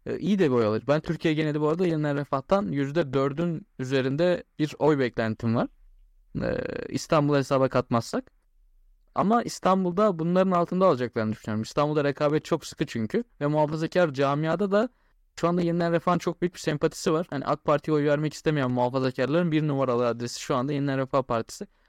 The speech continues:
Hatta belki de başka bir adresleri yok diyebiliriz. Ee, bu sempatiyi de kayb-, yani potansiyelini de kaybedecektir. Zaten o kadar da çok oy alacağını düşünmüyorum. Ama en nihayetinde bunlar siyasi, bağımsız bir siyasi parti. Tabii ki en nihayetinde kendileri girmek ister.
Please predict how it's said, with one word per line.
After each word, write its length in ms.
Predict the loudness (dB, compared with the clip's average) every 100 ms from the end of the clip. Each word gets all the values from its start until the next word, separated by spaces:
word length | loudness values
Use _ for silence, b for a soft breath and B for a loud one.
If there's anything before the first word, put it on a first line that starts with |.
| -6
Hatta 340 | -2 2 4
belki 200 | 4 2
de 100 | 2
başka 300 | 0 0 0
bir 160 | 0 -4 -4
adresleri 500 | -2 -2 -4 -2 0
yok 200 | -2 0
diyebiliriz. 500 | -2 -2 -6 -8 -20 _ _ _ _ _ -6
Ee, 220 | -4 -2
bu 60 | 0
sempatiyi 440 | 0 0 0 0
de 60 | 0
kayb-, 380 | -2 -4 -2
yani 140 | -2 -2
potansiyelini 640 | -4 2 2 4 2 2
de 60 | 2
kaybedecektir. 760 | 2 2 0 -2 -4 -4 -10 -2
Zaten 220 | 2 4
o 100 | 2
kadar 240 | 2 0
da 80 | -2
çok 180 | -2 0
oy 100 | 2
alacağını 380 | 2 2 0 -2
düşünmüyorum. 440 | -4 0 0 0 _ _ _ _ _
Ama 160 | 0 2
en 100 | 4
nihayetinde 360 | 4 2 0
bunlar 240 | 0 2 0
siyasi, 380 | 2 0 0 -4
bağımsız 500 | 0 2 0 -4 -6
bir 60 | -6
siyasi 380 | -2 -2 -2
parti. 240 | -2 -2 0
Tabii 220 | -4 -2
ki 80 | -2
en 120 | -2
nihayetinde 240 | -2 -4
kendileri 340 | -4 -2 -2 -4
girmek 260 | -4 -6
ister. 260 | -6 -2 -2